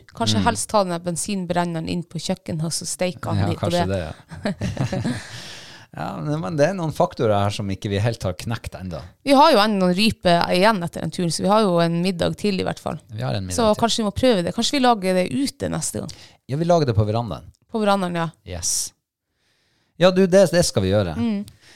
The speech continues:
Speaker 2: Eh, fordi at da får vi liksom drive med litt, eh, superenkel forskning.
Speaker 1: Ja.
Speaker 2: Ja.
Speaker 1: Men det blir vel en stund til. Vi begge to ble litt vilt lei i dag. Vi har spist rype nå nesten to dager på rad. <laughs>
Speaker 2: Eh, nei, altså, det er jo forbigående.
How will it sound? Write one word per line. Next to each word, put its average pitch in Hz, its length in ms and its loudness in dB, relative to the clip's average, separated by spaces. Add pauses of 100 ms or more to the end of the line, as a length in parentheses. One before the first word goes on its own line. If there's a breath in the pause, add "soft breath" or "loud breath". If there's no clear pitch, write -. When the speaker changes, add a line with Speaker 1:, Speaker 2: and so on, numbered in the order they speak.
(260 soft breath)
Speaker 2:
Eh, 123 480 2
fordi 139 240 4
at - 80 2
da 151 80 4
får 156 160 2
vi 120 80 2
liksom 110 180 -2
drive 113 300 2
med 92 160 -4
litt, - 180 -10
eh, 92 220 -2
superenkel 98 560 -4
forskning. 90 400 -4 (320)
Speaker 1:
Ja. 185 140 -8 (500)
Speaker 2:
Ja. - 160 -20 (640)
Speaker 1:
Men 220 160 -8
det 214 80 -4
blir 233 160 -2
vel 190 80 0
en 180 160 -4
stund 208 320 -4
til. - 160 -8 (320)
Vi 104 160 -2
begge 180 320 2
to 180 80 -2
ble 170 240 0
litt 165 240 -6
vilt 190 320 -4
lei 175 240 0
i - 160 -6
dag. 202 240 2
Vi 165 80 -2
har 185 160 -2
spist 180 400 -6
rype 196 400 2
nå 165 220 0 (100)
nesten 175 320 -2
to 185 180 -2
dager 170 220 -2
på 170 160 -4
rad. - 400 -6
<laughs> - 160 -12
Speaker 2:
Eh, - 320 -8
nei, 104 240 6
altså, 92 240 4 (160)
det 127 220 8
er 104 180 6
jo 78 80 -2
forbigående. 87 720 0